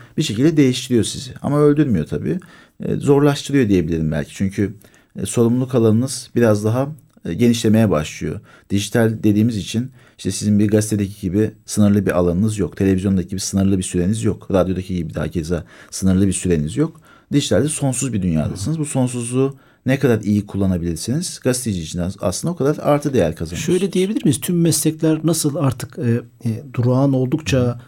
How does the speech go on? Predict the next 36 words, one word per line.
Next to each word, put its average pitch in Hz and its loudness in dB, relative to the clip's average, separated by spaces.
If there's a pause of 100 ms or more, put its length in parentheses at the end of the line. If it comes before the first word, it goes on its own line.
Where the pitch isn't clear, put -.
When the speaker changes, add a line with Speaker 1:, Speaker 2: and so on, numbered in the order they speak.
(380)
Speaker 2:
niteliksizleşmeye, 120 0
Speaker 1:
Hı 123 -4
hı. 117 -4
Speaker 2:
işlevsizleşmeye 113 0
başlarsa, 120 -2
gazetecilik 143 0
de 117 -2
kendini 127 2
geliştirmezse, 123 0
Speaker 1:
Hı 107 -2
hı. 98 -6
Speaker 2:
çağa 120 -2
ayak 120 0
uydurmazsa 127 -2 (380)
problemler 135 0
baş 135 0
göstermeye 127 -6
Speaker 1:
Tabii 175 0
yani 117 4
Speaker 2:
doğru 127 0
Speaker 1:
şu - -4
Speaker 2:
gidecek. 147 0
Speaker 1:
aslında 95 0
dijital 120 0
dönüşümden 123 -2
bahsediyoruz. 120 -2
Bu 110 -12
sadece 107 2
gazetecilik 104 -2
için 110 -2
değil, 110 2
ekonomi 101 2
Speaker 2:
Evet. 98 -2
Speaker 1:
için, 104 2
e, 80 -4
işte - -2